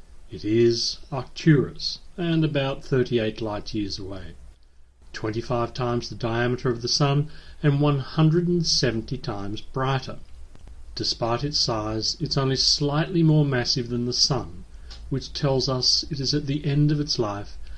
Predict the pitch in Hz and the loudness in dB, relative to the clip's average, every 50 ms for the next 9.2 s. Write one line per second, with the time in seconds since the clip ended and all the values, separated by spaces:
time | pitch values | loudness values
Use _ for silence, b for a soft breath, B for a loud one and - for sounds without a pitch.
0 | B B - - 117 123 131 127 - - - 151 151 160 156 160 151 147 131 - | B B -2 0 2 4 4 4 4 4 6 6 6 6 6 4 2 2 2 0
1 | 120 113 113 113 113 113 113 - 104 98 98 - - 123 123 123 127 - 127 123 | 0 0 0 -2 -2 -4 -4 -6 -8 -8 -8 -2 0 2 2 2 0 -2 -2 -2
2 | - - - - 135 117 113 107 101 98 95 101 101 - - 123 120 131 143 - | -2 -2 0 0 2 2 2 0 -2 -4 -6 -8 -8 -8 -6 -6 -4 -4 -2 0
3 | 151 131 123 117 104 101 101 104 110 113 - - - - 135 151 - - - - | 2 2 2 2 0 -2 -4 -4 -4 -6 -6 -8 -8 -6 -6 -4 -4 -4 -2 2
4 | 143 135 135 139 135 131 B B B B B B B B - - 127 - - 147 | 2 4 6 6 4 4 B B B B B B B B -8 -8 -8 -2 0 0
5 | 151 151 - - - - - - 131 120 123 127 131 - - 127 123 123 123 120 | 0 0 -2 -8 -16 -16 -8 -4 -2 0 0 0 -2 -2 0 2 4 4 2 2
6 | - 135 123 98 92 - - - - - - 107 98 95 92 - - 101 95 95 | -2 -6 -6 -6 -8 -12 -14 -16 -16 -12 -10 -8 -8 -8 -8 -8 -8 -8 -6 -2
7 | 101 110 113 113 113 113 110 - - 135 131 127 127 127 123 120 120 120 110 107 | 0 0 2 2 2 0 0 2 4 6 8 8 8 8 6 4 2 0 -2 0
8 | - 139 135 143 147 151 151 156 151 151 156 147 143 127 117 117 117 117 120 117 | 2 4 6 8 8 10 10 10 8 8 6 4 4 2 4 4 4 4 4 2
9 | 117 - - | 2 -2 -4